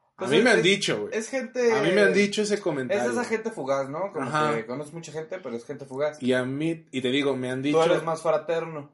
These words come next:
Speaker 2: Ujú.
Speaker 1: Tú eres más de, pues hace rato te, la llamada fue para invitarte a, a un plan, güey. O sea, esa, esa llamada hace rato fue, "Oye, güey, hay plan en nuestra casa, X plan".
Speaker 2: Y sin hacer nada, o sea,
Speaker 1: Ajá.
Speaker 2: realmente me dijeron,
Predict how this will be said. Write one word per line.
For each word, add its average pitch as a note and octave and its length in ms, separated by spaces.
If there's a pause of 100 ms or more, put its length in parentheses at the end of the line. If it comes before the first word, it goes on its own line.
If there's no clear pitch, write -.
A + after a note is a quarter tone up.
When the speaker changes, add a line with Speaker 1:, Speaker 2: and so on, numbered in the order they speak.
(140)
Speaker 2:
Ujú. C#3 380 (320)
Speaker 1:
Tú B2 80
eres C3 160
más C3+ 260
de, A#2+ 560 (300)
pues A#2 140
hace A#2+ 260
rato C3+ 260
te, G#2+ 460
la G#2+ 220
llamada A#2+ 340
fue C3+ 180
para A#2+ 200
invitarte A#2 560
a, G#2+ 380
a G#2+ 100
un A2+ 140
plan, F#3 280
güey. G#2+ 220
O - 640
sea, A2+ 100
esa, C#3 280
esa C#3+ 180
llamada C#3 380
hace C#3 160
rato C#3 180
fue, C3+ 340 (300)
"Oye, F3+ 140
güey, F#3 160
hay F3+ 100
plan F#3 240
en F3 240
nuestra D#3 220
casa, E3+ 480 (120)
X C#3 280
plan". D3+ 200
Speaker 2:
Y C3+ 80
sin B2 200
hacer C#3 240
nada, C#3 300
o G#2+ 60
sea, B2+ 140
Speaker 1:
Ajá. B2 120
Speaker 2:
realmente C#3+ 340
me C#3 80
dijeron, C#3 380